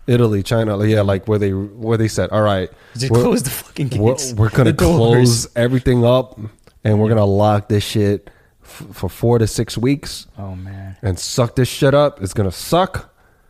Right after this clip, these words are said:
Speaker 1: It's gonna blow big hairy balls.
Speaker 2: Yeah.
Speaker 1: But when you guys come out, we're all gonna be healthy, and
Speaker 2: We'll
Speaker 1: it's
Speaker 2: be
Speaker 1: all gonna be
Speaker 2: all
Speaker 1: good.
Speaker 2: better for it.
Speaker 1: Yeah. That's, but then, but then you're looking at a place like New York or America.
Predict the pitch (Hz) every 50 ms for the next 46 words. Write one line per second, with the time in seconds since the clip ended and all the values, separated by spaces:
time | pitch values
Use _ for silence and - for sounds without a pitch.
0 | _ _ - 101 - - 120 107 101 90 95 98 - 120 123 127 127 120 110 104
1 | 101 131 135 139 127 127 135 135 131 131 135 131 123 117 120 123 139 151 151 156
2 | 170 180 190 - - - 101 95 85 85 - _ _ _ _ - - - - -
3 | 123 - - - - - _ _ _ _ _ _ _ - 104 95 95 92 107 98
4 | 98 - - - 117 104 110 120 120 107 95 - - - _ _ _ _ _ _
5 | _ _ _ _ _ _ - 110 104 104 98 95 92 95 95 92 85 98 92 95
6 | 98 85 - - - - - _ _ _ _ _ _ _ _ _ _ - 107 101
7 | 98 104 110 107 107 110 113 117 113 110 107 110 107 92 80 78 - 107 104 104
8 | 95 - - 101 95 90 90 85 _ _ _ - 117 98 101 98 95 87 78 73
9 | 85 - - - _ _ _ _ _ _ _ _ _ _ _ _ - - - 117
10 | 113 110 - - 165 - 139 120 143 135 127 131 139 - - 135 139 139 135 139
11 | 135 165 180 196 185 165 160 175 180 165 165 156 151 147 135 135 - - 135 135
12 | 131 - 127 110 104 - 113 110 107 104 101 101 101 101 101 - - 101 95 92
13 | 92 95 98 98 98 95 - - 95 92 92